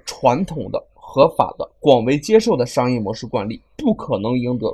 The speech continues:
客户的信赖。而且随着透明度的提升，顾客对公平的要求越来越高，以及竞争的激烈化，这些惯例会很快的销声匿迹。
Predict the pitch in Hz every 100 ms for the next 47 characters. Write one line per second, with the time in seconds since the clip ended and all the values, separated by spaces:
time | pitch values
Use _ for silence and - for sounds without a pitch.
0 | - - 120 123 117 - 107 87 - _
1 | _ - 196 202 127 - 160 165 - 208
2 | 156 180 196 117 - 147 151 165 - _
3 | _ _ 262 190 220 175 156 - 262 247
4 | 175 139 151 175 180 127 - 190 123 113
5 | 110 98 - - 202 180 220 214 277 160
6 | 190 196 135 226 254 170 123 117 - _
7 | 220 190 208 240 139 120 - _ 226 196
8 | - 123 110 233 202 117 - 117 113 110
9 | 98 170